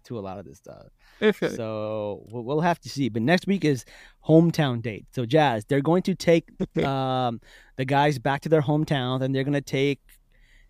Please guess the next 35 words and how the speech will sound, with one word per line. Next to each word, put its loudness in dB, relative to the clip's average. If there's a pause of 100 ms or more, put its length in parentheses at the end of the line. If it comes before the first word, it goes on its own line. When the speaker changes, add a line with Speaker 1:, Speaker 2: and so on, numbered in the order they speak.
(100)
Speaker 1:
Charity 0
to -4
meet -2
their -4
family. 0 (580)
Um, -4 (160)
and -2
usually 2
there's 2
always, 2
like, -4
one -6
or -4
two -4
families -6
that -6
are -4
like, -8 (640)
"This 4
whole 8
thing 0
is 0
stupid. 2
It's -2
dumb. 0
This -2
process -2
isn't -2
real. 0
How -2
much -4
of -10
this -12
is -8
real? 0